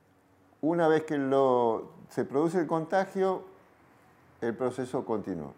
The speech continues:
Y obligatorio es la última palabra. No es un problema de decisión personal, sino son medidas para que se cumplimenten y nos ayudemos a cumplir.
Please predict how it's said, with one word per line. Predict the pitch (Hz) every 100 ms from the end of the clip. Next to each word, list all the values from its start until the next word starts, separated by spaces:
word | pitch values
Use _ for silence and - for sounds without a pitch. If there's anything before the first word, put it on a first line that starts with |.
| _ _ _ _ _ _ _ _ _ _ - _ _ -
Y | 156 190
obligatorio | 220 196 190 160 143 - 190 170 131 135 143
es | 139
la | 139 139
última | 196 208 170 143 120 107
palabra. | 113 107 104 95 95 95 98 - _ _ _ _
No | 120 151
es | 190 185
un | 190
problema | 156 143 151 165 156
de | 139
decisión | 131 139 135 127 - 175 170
personal, | 143 123 110 110 107 104 98 101 - _ _ _ _ _ _ -
sino | 123 147 170
son | 165 156 175 180
medidas | 185 180 180 165 160 165 156 - _
para | 147 156 151 - -
que | 143
se | 139 151 143
cumplimenten | - 175 170 165 151 160 170 165 170 165
y | 131
nos | 131 127
ayudemos | 127 113 117 160 156 123 107
a | 104
cumplir. | 101 90 90 -